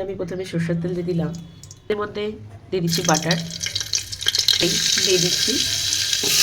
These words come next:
সেরা কাঁচা লঙ্কা, কাঁচা লঙ্কা, দিচ্ছি গরম মশলা, গোটা গরম মশলা, দিচ্ছি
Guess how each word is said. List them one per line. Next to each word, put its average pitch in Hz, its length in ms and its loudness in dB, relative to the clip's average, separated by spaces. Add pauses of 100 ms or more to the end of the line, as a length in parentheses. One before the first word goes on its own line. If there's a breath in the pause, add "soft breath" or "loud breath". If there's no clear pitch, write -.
(420)
সেরা 190 220 8 (280)
কাঁচা 180 260 8
লঙ্কা, 165 300 6 (280)
কাঁচা 196 240 8
লঙ্কা, 165 280 6 (2500)
দিচ্ছি 214 300 2
গরম 180 240 8
মশলা, 185 320 2 (260)
গোটা 208 240 4
গরম 180 200 4
মশলা, 170 320 4 (3000)
দিচ্ছি 175 320 -2